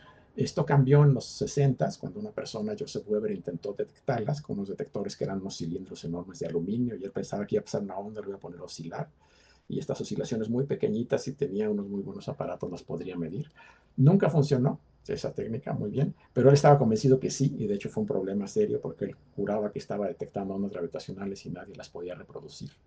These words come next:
Otra gente construyó por accidente y pues no veía nada. Entonces, el consenso es que quién sabe qué estaba haciendo mal Weber, pero nunca detectó nada.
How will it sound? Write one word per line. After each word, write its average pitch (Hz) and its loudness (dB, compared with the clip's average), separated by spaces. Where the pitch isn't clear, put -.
Otra 107 -4
gente 104 -2
construyó 104 -2
por 104 2
accidente 101 -2
y - -10
pues - -12
no 98 -4
veía 87 -4
nada. 92 -8
Entonces, - -8
el - -6
consenso - 0
es - 0
que 101 0
quién 101 -8
sabe 104 -2
qué 87 -4
estaba - -4
haciendo - -4
mal 78 -8
Weber, 85 -4
pero - -12
nunca 82 -14
detectó - -10
nada. - -10